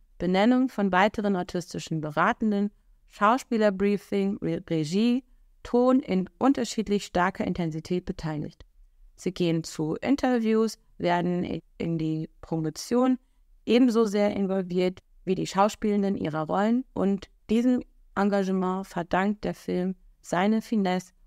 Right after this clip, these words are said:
und macht ihn so authentisch und gut, wie er ist. Die Komposition von Regisseur Marc Rothemund ist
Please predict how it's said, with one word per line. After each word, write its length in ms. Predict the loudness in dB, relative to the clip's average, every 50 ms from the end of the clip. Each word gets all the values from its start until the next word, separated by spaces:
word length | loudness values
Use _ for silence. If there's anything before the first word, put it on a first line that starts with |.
| _ _
und 100 | -4 -2
macht 320 | 2 2 2 0 0 -6 -8
ihn 240 | -6 -4 -4 -4 -6 -8 _ -20 -20
so 460 | _ -6 -2 0 2 2 2 2 -2 -4 _ _
authentisch 720 | -2 -2 -2 -2 -2 -2 0 0 0 -2 -2 -6 -6 -6
und 200 | -6 -6 -6 -4
gut, 260 | -4 -4 -4 -4 -6 -10 _ _
wie 140 | _ -2 -2
er 120 | -2 -2 -4
ist. 220 | -8 -12 -14 -20 _ _ _ _ _ _ _ -2
Die 180 | 2 2 2 2
Komposition 960 | 0 2 4 4 4 4 2 2 0 -2 -4 -4 -2 0 2 4 4 2 0
von 320 | 0 -2 0 0 0 0
Regisseur 680 | 0 0 0 0 0 -2 -4 -4 -2 0 2 2 0 0 -2
Marc 320 | -2 -2 -2 -4 -4 0
Rothemund 600 | 0 0 0 0 -2 -2 -2 0 0 0 0 -2
ist 200 | -4 -6 -8 -10